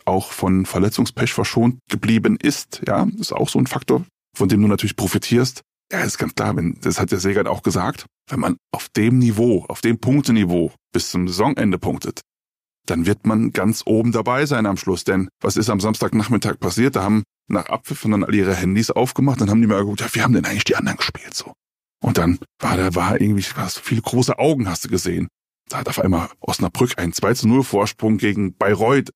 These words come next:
verspielt, drei zwei verloren. Saarbrücken zu Hause gegen Ingolstadt. Ingolstadt hat das ganze Jahr alles verloren. Vier drei verloren Saarbrücken. Und Dresden zu Hause, so ein klassisches Spiel, wo die eigentlich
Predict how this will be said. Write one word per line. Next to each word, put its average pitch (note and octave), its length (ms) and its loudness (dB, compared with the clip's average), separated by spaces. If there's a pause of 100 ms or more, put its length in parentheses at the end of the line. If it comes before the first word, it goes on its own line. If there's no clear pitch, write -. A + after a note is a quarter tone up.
verspielt, G#2 440 -2 (160)
drei A#2+ 200 -2
zwei B2 180 -2
verloren. A2+ 420 -2 (360)
Saarbrücken A2+ 480 -2
zu A2 140 0
Hause C3+ 180 2
gegen B2+ 220 2
Ingolstadt. C3 460 0
Ingolstadt B2+ 360 0
hat B2+ 100 -2
das A2+ 100 -6
ganze C3 220 0
Jahr C3 300 0
alles C3+ 200 2
verloren. B2+ 440 0
Vier D3 300 0
drei A#2 320 0
verloren B2+ 420 2
Saarbrücken. G#2 500 -2
Und C#3 240 0
Dresden D3+ 420 0
zu - 140 -2
Hause, B2+ 380 2
so A2+ 140 0
ein A2+ 260 -2
klassisches B2 340 2
Spiel, B2 200 2
wo A2+ 40 2
die A2 120 2
eigentlich A2+ 260 -2